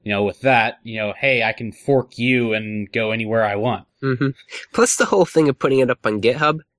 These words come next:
Speaker 2: just has a whole element to it that puts them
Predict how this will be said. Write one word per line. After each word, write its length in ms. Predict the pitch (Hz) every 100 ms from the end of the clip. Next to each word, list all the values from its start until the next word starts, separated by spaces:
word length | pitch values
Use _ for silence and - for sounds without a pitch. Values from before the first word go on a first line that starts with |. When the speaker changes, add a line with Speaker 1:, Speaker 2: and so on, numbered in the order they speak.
| -
Speaker 2:
just 200 | 139 -
has 180 | 143 127
a 80 |
whole 420 | 107 - 135 135 -
element 480 | 120 120 127 131 -
to 200 | 139 131
it 180 | 127 -
that 200 | 110 - _ _ -
puts 300 | 143 - -
them 540 | 123 117 113 110